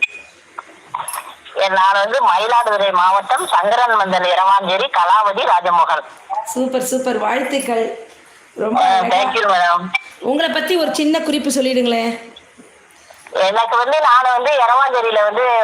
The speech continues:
Speaker 1: வசிக்கிறேன் மேடம்.
Speaker 2: ம்.
Speaker 1: எங்க வீட்டுக்கார் பேரு ராஜமோகன், அவங்க கேபிள் வச்சிருக்காங்க.
Speaker 2: ம்.
Speaker 1: நான் வந்து ஆசிரியரா கொஞ்ச நாள் பணிபுரிந்தேன். நம்ம உடல்நிலை க-, கொஞ்சம் காரணமா நான் வந்து வீட்டுல தங்கிட்டேன், போகல.
Speaker 2: ஓ.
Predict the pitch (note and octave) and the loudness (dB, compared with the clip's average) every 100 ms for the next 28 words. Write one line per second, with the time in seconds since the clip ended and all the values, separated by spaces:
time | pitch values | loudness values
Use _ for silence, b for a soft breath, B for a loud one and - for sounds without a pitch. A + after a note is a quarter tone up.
0 | G#3 G3 - G#3+ G#3 F#3+ F#3 G#3+ C#4+ G#4 | 4 2 0 -2 0 2 2 4 2 0
1 | E3+ A#3 B3+ F3 D#3+ E3 - - - - | -2 -2 0 -2 -4 -8 -18 -20 -20 -20
2 | - G#3 G#3+ G#3 G#3+ B3 A#3 A3 G3 G3+ | -10 -2 0 0 0 -2 0 0 0 0
3 | A#3+ G#3+ F#3+ A#3+ G#3+ F#3+ A3+ B3 G#3+ G3+ | 2 4 2 4 2 2 2 2 0 0
4 | A3 A3+ A3 F#3 F#3+ F3+ E3 F3 F#3 G#3 | -2 0 -2 -2 -2 0 2 4 4 2
5 | - - - C#4+ D#4 F3+ D#3 B5 G#5+ - | -4 -10 -4 -2 -2 -2 -2 -4 -6 -12
6 | - _ _ A#4 - B3 B3 B3 C4+ A3+ | -20 _ _ 0 4 4 2 2 2 4
7 | B3+ C#4+ B3 A3+ A#3+ A#3 G#3+ F#3+ A#3 G#3 | 4 2 0 2 2 2 2 2 2 0
8 | A3 A3 A3 A#3+ C#4+ G#3 G#3 A#3 B3 A#3+ | 0 -2 0 2 2 2 2 2 2 2
9 | G#3 G3 G3+ F#3+ G3 G3 F#3+ G3 G#3 G3+ | 2 2 2 0 0 -2 0 2 2 2
10 | A3+ B3+ G#3 G3 G#3+ G#3+ A3+ G3 F3+ F#3+ | 4 4 2 0 -2 -2 -2 -2 0 0
11 | G3+ F#3+ F#3 G3+ G#3 E3+ - - - - | -2 -2 0 0 2 2 0 -2 -8 -10
12 | - A#3+ G#3+ F#3 | -8 -4 -2 0